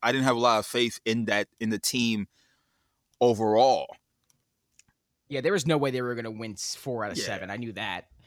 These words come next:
Speaker 2: I, w-, I maybe would have given them one game, but that was it.
Speaker 1: And I think also, I, I think
Speaker 2: That's
Speaker 1: also
Speaker 2: it.
Speaker 1: LeBron's frustration also, like, I think he, he, it really, like,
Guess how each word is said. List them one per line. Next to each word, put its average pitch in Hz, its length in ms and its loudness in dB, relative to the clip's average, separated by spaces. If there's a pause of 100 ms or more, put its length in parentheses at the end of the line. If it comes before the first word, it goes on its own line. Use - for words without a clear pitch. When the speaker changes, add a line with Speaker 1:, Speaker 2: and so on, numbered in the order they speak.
(520)
Speaker 2:
I, 165 100 2
w-, 147 220 -4
I 156 100 4
maybe 170 400 0
would 160 140 0
have 143 100 0
given 131 180 0
them 113 200 -2
one 113 180 -2
game, 131 260 0
but 113 100 -4
that 85 220 -4
was - 180 -16
it. 65 200 -14 (400)
Speaker 1:
And 143 100 4
I 160 80 8
think 202 200 2
also, 180 240 6
I, 151 180 8
I 151 80 6
think 185 140 4
Speaker 2:
That's 156 160 4
Speaker 1:
also 131 100 4
Speaker 2:
it. 113 80 2
Speaker 1:
LeBron's 131 220 4
frustration 120 520 0
also, 113 240 2
like, 98 360 0 (100)
I 101 80 4
think 117 180 0
he, 107 180 0
he, 107 200 -2 (140)
it 104 80 -2
really, 110 400 0
like, 92 340 -4